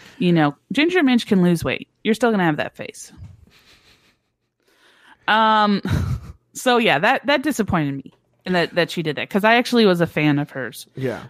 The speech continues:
Speaker 1: in the beginning, and
Speaker 2: I
Speaker 1: then
Speaker 2: think,
Speaker 1: I kinda
Speaker 2: I
Speaker 1: was
Speaker 2: think
Speaker 1: like,
Speaker 2: you're,
Speaker 1: "Oh."
Speaker 2: I think you still will be a fan of hers. I think I'm, I'm, I'm reserving my retort because I think you just have to just buy into the show, and we'll,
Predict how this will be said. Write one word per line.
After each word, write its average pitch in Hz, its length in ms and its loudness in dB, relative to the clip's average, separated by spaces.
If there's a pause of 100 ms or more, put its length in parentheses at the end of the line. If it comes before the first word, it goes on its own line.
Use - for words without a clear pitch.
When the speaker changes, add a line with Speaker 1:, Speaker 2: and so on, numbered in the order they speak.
(120)
Speaker 1:
in 180 120 0
the 165 80 0
beginning, 147 340 -2
and 156 80 0
Speaker 2:
I 170 60 2
Speaker 1:
then 170 100 0
Speaker 2:
think, 160 160 0
Speaker 1:
I - 40 -10
kinda 165 180 -2
Speaker 2:
I - 40 0
Speaker 1:
was 190 80 -4
Speaker 2:
think 214 180 -2
Speaker 1:
like, 175 40 -10
Speaker 2:
you're, 185 240 0 (140)
Speaker 1:
"Oh." - 20 -6
Speaker 2:
I 175 60 -2
think 196 160 -6
you 160 100 -4
still 151 220 -4
will 123 100 -2
be 110 140 -2
a 107 60 -4
fan 87 220 -12
of - 60 -12
hers. 127 160 -10
I 123 80 -4
think 180 460 -2
I'm, 165 220 2
I'm, 180 340 0 (240)
I'm 165 340 -6
reserving 214 840 0
my 156 760 0
retort 147 580 0
because 139 640 -2
I 143 120 2
think 160 360 0
you 151 100 0
just 143 140 -6
have 135 140 -6
to 131 80 0
just 131 440 -6
buy 120 200 -2
into 104 300 -6
the 104 100 -6
show, - 280 -8
and 113 220 -6
we'll, 117 220 -2